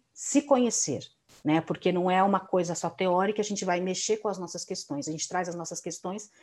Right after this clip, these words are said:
pra essa prática, a gente escuta práticas, né? A gente escuta histórias, é... é, casos que já foram resolvidos, que ela traz,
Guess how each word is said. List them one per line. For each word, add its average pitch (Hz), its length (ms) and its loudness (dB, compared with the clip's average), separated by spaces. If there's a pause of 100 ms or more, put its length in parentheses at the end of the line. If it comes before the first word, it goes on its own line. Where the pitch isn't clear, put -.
(260)
pra 185 160 4
essa 185 180 -2
prática, - 460 -6
a - 40 -8
gente 160 120 -4
escuta - 420 -6
práticas, 170 640 -4 (240)
né? 170 80 0
A 165 40 2
gente 180 180 -6
escuta 240 440 -2
histórias, 165 640 -2 (320)
é... 143 760 -2 (580)
é, 143 560 -2 (400)
casos 165 540 0
que 170 120 0
já 160 140 2
foram 147 640 0
resolvidos, 156 760 -2
que - 120 -6
ela 147 160 -4
traz, 156 480 -4